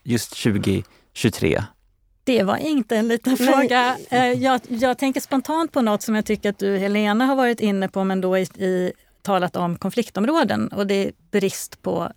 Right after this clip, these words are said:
Speaker 2: tillit och
Speaker 3: Mm.
Speaker 2: förtroende. För det känner jag idag är en brist även om man tittar på den globala nivån.
Speaker 1: Mm.
Speaker 2: Och det gör att det är så mycket svår-, mer svårarbetat
Speaker 1: Just det.
Speaker 2: på,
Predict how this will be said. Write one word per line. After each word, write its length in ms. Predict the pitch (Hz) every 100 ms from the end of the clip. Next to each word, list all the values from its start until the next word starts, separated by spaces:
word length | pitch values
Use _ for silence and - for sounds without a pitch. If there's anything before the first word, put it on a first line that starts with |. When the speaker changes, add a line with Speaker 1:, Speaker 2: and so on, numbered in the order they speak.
| _
Speaker 2:
tillit 760 | 208 185 175 254 - - - -
och 120 | 190
Speaker 3:
Mm. 140 | 262 240
Speaker 2:
förtroende. 600 | 233 302 247 - - - -
För 180 | 208 190
det 220 | 302 359
känner 340 | - 202 202 -
jag 260 | - - - - _ -
idag 640 | 180 196 277 - 269 285 285 _ _ _ -
är 240 | 190 185
en 160 | 185 175
brist 320 | - - -
även 540 | - 180 - - - -
om 120 | 170
man 100 | 165
tittar 240 | 185 -
på 120 | - 190
den 140 | 196
globala 500 | 220 233 254 226 -
nivån. 300 | - - - -
Speaker 1:
Mm. 280 | - 107 95 - _ _
Speaker 2:
Och 120 | 202
det 260 | 180 220 202
gör 180 | 190 180
att 120 | 147
det 60 | 190
är 40 |
så 140 | - 185
mycket 500 | 190 _ - - 156
svår-, 380 | - 202 175 -
mer 220 | 202 180
svårarbetat 1120 | - - 180 170 170 247 254 - - - - -
Speaker 1:
Just 160 | 104
det. 60 | -
Speaker 2:
på, 240 | 185 -